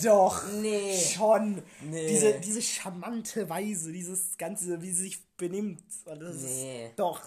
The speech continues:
Speaker 1: schon, für
Speaker 2: Nee.
Speaker 1: mich schon. Ja,
Speaker 2: Mm.
Speaker 1: hate mich. Dann hätte ich die für Ginny halt auch. Ginny ist so scheiße, die ist, die ist
Speaker 2: Ey,
Speaker 1: einfach nur
Speaker 2: Luna ist der
Speaker 1: Junge,
Speaker 2: größte
Speaker 1: Ginny,
Speaker 2: Kack,
Speaker 1: Ginny ist
Speaker 2: ey.
Speaker 1: nur da, um, um Love Interest für Harry zu haben.
Speaker 2: Ja, trotzdem.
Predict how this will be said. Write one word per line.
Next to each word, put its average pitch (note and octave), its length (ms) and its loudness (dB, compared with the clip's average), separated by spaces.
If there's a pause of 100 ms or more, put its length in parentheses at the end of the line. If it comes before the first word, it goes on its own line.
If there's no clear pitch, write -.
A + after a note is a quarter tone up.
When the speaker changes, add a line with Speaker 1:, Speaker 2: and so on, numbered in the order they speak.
Speaker 1:
schon, D#3 300 -6
für A#2+ 100 -8
Speaker 2:
Nee. D#3 120 -6
Speaker 1:
mich - 120 -6
schon. C#3 220 -10 (420)
Ja, E3 200 -2
Speaker 2:
Mm. C#3+ 140 -6
Speaker 1:
hate F3+ 160 -2
mich. D#3+ 280 -10
Dann F3+ 100 -2
hätte E3+ 160 -4
ich D#3 60 -12
die F3+ 100 -6
für F#3 100 -4
Ginny E3 220 -4
halt D3+ 140 -2
auch. D3 180 -2
Ginny F3 200 -8
ist D#3+ 100 -6
so E3 60 -4
scheiße, D#3+ 400 -4
die D#3 80 -10
ist, E3 180 -6
die - 20 -8
ist - 260 -10
Speaker 2:
Ey, E3+ 100 -4
Speaker 1:
einfach F3 200 0
nur F#3+ 100 4
Speaker 2:
Luna A3 300 0
ist D#3+ 300 -4
der E3+ 80 0
Speaker 1:
Junge, B3 240 10
Speaker 2:
größte G#3 200 6
Speaker 1:
Ginny, C4 200 4
Speaker 2:
Kack, - 260 0
Speaker 1:
Ginny C#4+ 200 6
ist C#4+ 180 4
Speaker 2:
ey. C#3+ 120 0
Speaker 1:
nur B3+ 200 10
da, A3+ 300 4
um, F#3+ 540 2
um F#3+ 200 0
Love F3 360 0
Interest F3 360 -2
für D#3+ 160 -6
Harry D#3+ 220 -2
zu C#3 180 -4
haben. G#2+ 400 -14
Speaker 2:
Ja, C#3 120 -10
trotzdem. B2+ 920 -6